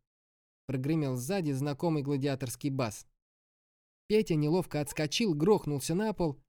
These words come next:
и, перевернувшись на спину, отполз в сторону. Над ним возвышался какой-то невероятно огромный субъект в дурацком костюме а-ля Дракула.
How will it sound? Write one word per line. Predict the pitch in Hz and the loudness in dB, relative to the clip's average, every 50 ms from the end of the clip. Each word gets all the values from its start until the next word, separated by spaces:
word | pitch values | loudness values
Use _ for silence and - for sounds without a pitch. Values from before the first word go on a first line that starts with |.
| _ _ _ _ | _ _ _ _
и, | - 170 170 | 0 2 4
перевернувшись | - 196 190 190 185 208 202 185 185 165 135 - - 135 - - | 4 4 4 4 4 2 2 2 2 0 0 -2 -4 -6 -4 -4
на | 170 196 214 202 | -2 -2 -2 -4
спину, | - - - 175 165 160 | -4 -2 -2 0 0 0
отполз | 151 151 - - - - - 151 - | -2 -4 -6 -6 -4 -2 -2 -2 -4
в | - | -8
сторону. | - - - 214 208 175 139 123 113 113 110 104 104 - _ _ _ _ _ _ _ _ _ - | -12 -4 0 2 2 4 2 0 0 -2 -4 -6 -10 -14 _ _ _ _ _ _ _ _ _ -4
Над | 147 165 170 156 | -2 -2 0 0
ним | 180 240 226 175 | 0 2 2 2
возвышался | 156 147 135 147 160 143 - 202 214 196 - - 160 | 2 0 0 0 0 0 0 0 -2 -2 -2 -2 -2
какой-то | - 160 147 - 202 196 185 - 160 | -2 -4 0 2 2 2 2 2 2
невероятно | 151 156 151 160 160 165 170 185 202 180 - 156 156 156 | 2 2 2 2 2 2 2 2 2 0 0 0 0 0
огромный | 156 151 165 175 202 202 185 175 165 | 0 2 2 2 2 2 2 2 0
субъект | - - - 214 190 202 196 208 220 190 - - - | 0 -2 -2 -2 -2 0 0 2 2 0 0 -2 -6
в | 127 123 | -6 -4
дурацком | 123 127 151 175 185 165 - - - 151 139 | 0 0 0 2 0 0 -2 -4 -4 -4 -4
костюме | - - 160 139 - - - 240 240 214 175 147 135 135 | -2 -4 -4 -4 -4 -6 -4 -2 0 0 0 0 0 0
а-ля | 143 165 175 | 0 0 0
Дракула. | 170 151 175 190 185 135 - - 123 113 110 110 104 | 0 0 0 0 0 -2 -2 -4 -4 -4 -4 -6 -8